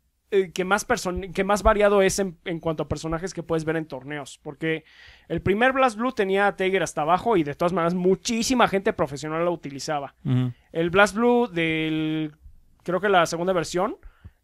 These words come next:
Speaker 1: este, Bang estaba hasta arriba y Rachel estaba hasta abajo y muchísima <laughs> gente usaba Rachel.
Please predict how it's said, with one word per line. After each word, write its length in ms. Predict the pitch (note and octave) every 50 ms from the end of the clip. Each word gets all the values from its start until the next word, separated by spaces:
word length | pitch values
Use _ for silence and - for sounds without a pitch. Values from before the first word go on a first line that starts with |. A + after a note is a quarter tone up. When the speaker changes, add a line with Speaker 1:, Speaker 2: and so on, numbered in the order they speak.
| _ _
Speaker 1:
este, 580 | - D#3+ D#3+ D3 - - E3+ D#3+ D#3 D#3 D#3+ D#3
Bang 320 | D3 F3 F#3 G3+ G3+ G#3+
estaba 300 | G#3+ G3 - G#3 G3+ G3+
hasta 180 | F#3+ - - D#3+
arriba 380 | D#3 D#3+ F#3+ G3+ G#3+ A3+ G#3+
y 100 | F3+ E3
Rachel 380 | D#3+ E3 F3+ F3+ - G#3 F3+ D#3+
estaba 200 | D3+ - F3+ F3+
hasta 160 | E3 - E3
abajo 280 | D#3+ D#3+ E3+ D#3 G3+ F3+
y 80 | F3
muchísima 580 | E3 E3 F3 F3+ F3 - C4+ C#4+ D#4 D#4+ D#4 C#4+
<laughs> 20 |
gente 260 | - A3+ C4 - - B3
usaba 280 | F#3+ G#3+ A3 A3 G#3
Rachel. 400 | G3 F#3 E3+ D#3 - - C3+ -